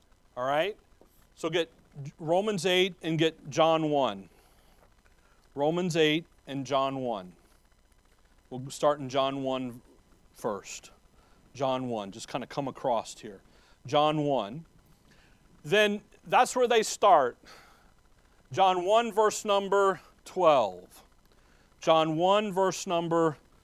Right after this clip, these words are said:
twelve. Okay? John one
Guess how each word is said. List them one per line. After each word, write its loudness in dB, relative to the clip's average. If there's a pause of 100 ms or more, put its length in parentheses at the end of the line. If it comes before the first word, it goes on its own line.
(140)
twelve. 0 (1300)
Okay? -8 (1080)
John -2
one -2